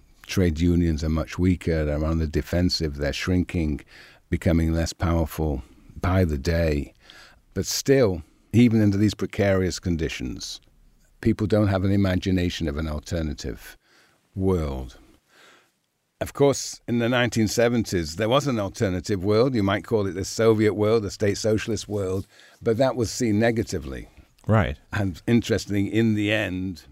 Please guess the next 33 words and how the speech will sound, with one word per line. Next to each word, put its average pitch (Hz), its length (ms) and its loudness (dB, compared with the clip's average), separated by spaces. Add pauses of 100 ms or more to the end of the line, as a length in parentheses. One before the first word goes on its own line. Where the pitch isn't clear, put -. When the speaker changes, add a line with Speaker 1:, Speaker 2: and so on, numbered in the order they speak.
Speaker 1:
the 104 140 -2
working 104 420 2
class 101 420 -4
in 95 340 0
Eastern 101 380 -4
Europe 98 480 -2
and, 87 100 -4
and 76 160 -6
state 98 260 -4
socialism 92 640 -4 (300)
did 120 200 2
have 107 140 2
an 98 100 -2
alternative 95 580 -4
world 95 240 -4
too, 104 160 -4
but 95 200 -6
they 120 120 2
saw 120 240 -2
it 104 140 -6
positively, 92 720 -6 (560)
namely 92 340 -2
capitalism. 78 880 -8 (680)
So, 95 480 -2 (480)
yeah. 101 200 -2 (840)
Baked 120 300 -2
in, 95 80 0
I 85 160 -2
think, 90 180 -4
is 85 120 -6
a 85 140 -4
good 98 180 -2
expression. - 440 -8